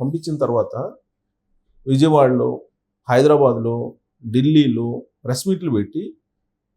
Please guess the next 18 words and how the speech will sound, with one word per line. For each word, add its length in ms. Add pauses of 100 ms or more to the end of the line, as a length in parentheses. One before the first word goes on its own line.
(160)
చంద్రబాబు 420
నాయుడు 200
గారు 160
సూట్ 200
కేసు 240
కంపెనీలు 380
పెట్టి 240 (1900)
అమౌంట్ 360
డైవర్ట్ 360
చేశారు 340 (100)
స్కిల్ 260
డెవలప్‌మెంట్ 520
దాంట్లో 320 (140)
అని 140
చెప్పి 300
వీళ్ళు 240 (160)
చేశారు, 380
ఆరోపణలు 380